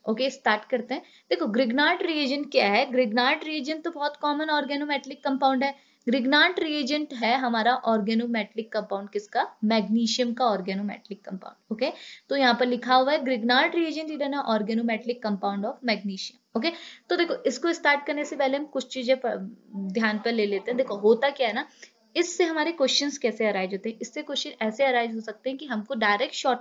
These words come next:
नोट दे देते हैं कि write, अ, अ, short note on Grignard reagent,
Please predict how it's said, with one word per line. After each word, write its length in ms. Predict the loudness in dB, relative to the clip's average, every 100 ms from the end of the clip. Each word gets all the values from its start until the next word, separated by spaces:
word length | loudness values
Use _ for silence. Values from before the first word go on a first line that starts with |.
| 0
नोट 240 | -2 2
दे 100 | 0
देते 260 | 2 0 -2
हैं 100 | -4
कि 120 | -6
write, 420 | -2 -2 -4 -12
अ, 120 | -4 0
अ, 720 | 2 2 0 -2 -2 -2 -2
short 200 | -2 -2
note 160 | 0 0
on 280 | 0 -2
Grignard 320 | -4 -2 -2 -2
reagent, 520 | -4 -4 -6 -4